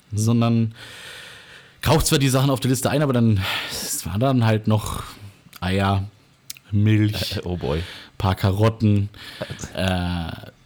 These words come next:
Speaker 1: Paprika.
Speaker 2: Hast ja auch nur die leichten Sachen dir gesucht, ne?
Speaker 1: Ich weiß es gar nicht mehr. Es sind auch tatsächlich nur die leichten Sachen gewesen. Und ich habe schon, äh, während dem Gehen,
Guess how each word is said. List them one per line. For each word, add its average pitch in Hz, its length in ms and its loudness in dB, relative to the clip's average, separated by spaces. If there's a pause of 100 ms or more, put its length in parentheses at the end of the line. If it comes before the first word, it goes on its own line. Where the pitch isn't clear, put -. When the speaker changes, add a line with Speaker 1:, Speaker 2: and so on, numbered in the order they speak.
(120)
Speaker 1:
Paprika. 104 760 0
Speaker 2:
Hast - 140 -4
ja 139 60 2
auch 117 60 0
nur 127 100 0
die 117 80 -2
leichten 113 360 -2
Sachen 85 220 -2
dir 82 120 -4
gesucht, 80 320 -6
ne? - 80 0
Speaker 1:
Ich 165 60 -2
weiß - 280 -2
es - 80 -4
gar 104 100 -2
nicht 90 160 -4
mehr. 98 180 0
Es 104 120 -2
sind 120 160 0
auch 113 100 -2
tatsächlich 131 360 0
nur 131 80 2
die 127 60 -2
leichten 147 300 -2
Sachen 110 260 -2
gewesen. 87 300 -2
Und 110 100 2
ich 120 100 -2
habe 180 120 -4
schon, 165 300 0
äh, 127 180 -4
während 131 460 -2
dem 127 140 -2
Gehen, 151 520 -2